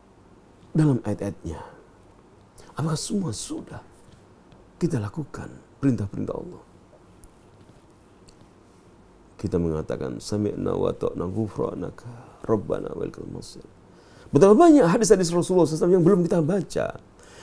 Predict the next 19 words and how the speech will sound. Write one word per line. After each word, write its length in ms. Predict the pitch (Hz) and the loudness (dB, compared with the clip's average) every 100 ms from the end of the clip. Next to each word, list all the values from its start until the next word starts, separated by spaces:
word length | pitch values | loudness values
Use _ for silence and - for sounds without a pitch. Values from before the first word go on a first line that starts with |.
| - | 0
Betapa 200 | 135 185 170 | 4 6 8
banyak 340 | 302 277 254 - | 8 8 4 2
perintah-perintah 600 | 240 220 185 190 180 170 | 0 0 0 2 2 2
Rasulullah 360 | 147 143 196 | 2 2 2
sallallahu 0 | |
alaihi 40 | - | 4
wasallam 200 | 165 160 | 6 6
yang 120 | 151 | 6
diperintahkan 400 | 127 165 226 208 | 4 4 4 2
oleh 160 | 156 143 | 0 2
Allah 200 | 151 120 | 2 2
agar 120 | 127 120 | 2 0
kita 260 | - 247 165 | -2 2 4
melaksanakan, 520 | 139 120 175 196 131 90 - - - - 117 | 4 2 -2 -2 -2 -4 -8 -16 -20 0 6
mengikuti 320 | 131 220 220 | 8 6 6
Rasulullah 460 | 165 131 175 170 160 | 4 4 4 4 4
yang 80 | |
belum 320 | 120 254 226 180 | 2 2 2 0
kita 320 | 180 196 | -2 -4